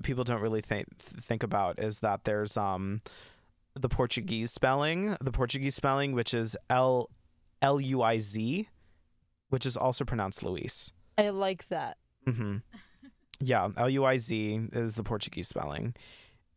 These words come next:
Speaker 1: And then there's the, and then there's the Italian Luigi.
Speaker 2: Really?
Speaker 1: Yeah, yeah,
Speaker 2: I guess
Speaker 1: Luigi
Speaker 2: I didn't
Speaker 1: is
Speaker 2: realize that was another,
Speaker 1: It's
Speaker 2: like
Speaker 1: so different from,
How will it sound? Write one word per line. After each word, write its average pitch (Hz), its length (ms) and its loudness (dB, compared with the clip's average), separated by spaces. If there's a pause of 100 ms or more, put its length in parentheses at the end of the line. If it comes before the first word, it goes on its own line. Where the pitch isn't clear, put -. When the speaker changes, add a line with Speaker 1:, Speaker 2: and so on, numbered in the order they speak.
Speaker 1:
And 220 340 6
then 165 160 6
there's 185 200 4
the, 156 340 4
and 156 240 6
then 143 260 4
there's 156 160 4
the 147 80 4
Italian 120 580 2
Luigi. 98 500 -2 (1600)
Speaker 2:
Really? 226 220 6 (340)
Speaker 1:
Yeah, 156 480 10 (220)
yeah, 151 320 8 (100)
Speaker 2:
I 151 60 8
guess 147 140 4
Speaker 1:
Luigi 147 60 6
Speaker 2:
I - 120 6
didn't 165 100 4
Speaker 1:
is - 40 6 (100)
Speaker 2:
realize 285 220 4
that 262 120 4
was 254 200 2
another, 220 680 0 (680)
Speaker 1:
It's 180 100 12
Speaker 2:
like 131 80 6
Speaker 1:
so 214 220 10
different 156 440 4
from, 135 320 4